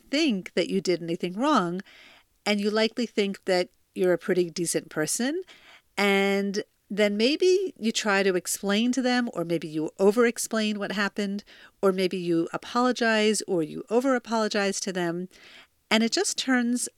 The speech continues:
the already uncomfortable situation into an even more uncomfortable situation. And what's worse is it doesn't necessarily resolve. And that leads to a lot of resentment. And maybe it can lead to holding on to a grudge,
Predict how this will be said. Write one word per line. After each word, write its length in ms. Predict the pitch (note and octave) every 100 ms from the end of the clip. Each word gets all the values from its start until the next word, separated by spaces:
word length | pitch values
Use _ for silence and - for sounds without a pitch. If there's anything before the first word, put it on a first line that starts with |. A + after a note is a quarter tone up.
| F3+
the 280 | F#3+ F#3 -
already 540 | F#3+ B3+ C#4+ A#3+ A3+ A3
uncomfortable 760 | G#3 A3+ - G3 - F3 D3+ -
situation 760 | - F3 F3+ D#3+ E3 - E3+ -
into 260 | G#3 G#3+ A3+
an 100 | G#3
even 460 | F#3 F#3+ F#3+ F3+
more 320 | F#3+ C4+ D4 B3+
uncomfortable 680 | F3 F3 E3+ E3 E3 E3 D#3+
situation. 800 | - D#3+ - D3+ D#3+ E3+ E3+ F#3+ - _ -
And 140 | G#3
what's 200 | G#3 G3+
worse 560 | A#3+ G4+ E4 G3 G#3 - _ - - _ -
is 120 | A#3
it 100 | C4
doesn't 340 | D4+ D#4+ A4
necessarily 760 | - A3+ G#3 F#3+ F3+ F3 F3+ E3+
resolve. 640 | E3 D#3+ D#3 - - - _ _ _ _
And 140 | A#3
that 160 | C#4+ B4+ A#4
leads 220 | F4+ -
to 120 | B3
a 60 | G3
lot 160 | F3+
of 100 | F3+
resentment. 640 | F3 F3 D#3+ - F3+ - - _ - _ _
And 500 | - G#3+ G#3 G#3 G#3 - _ _ -
maybe 480 | G3 G#3 A#3+ A#3
it 120 | F#3+ -
can 120 | F3+
lead 200 | F3 -
to 100 | F3
holding 320 | F3 E3+ D#3+
on 140 | D#3
to 160 | D3+ D#3
a 20 |
grudge, 500 | D3 A3 B3+ D4 -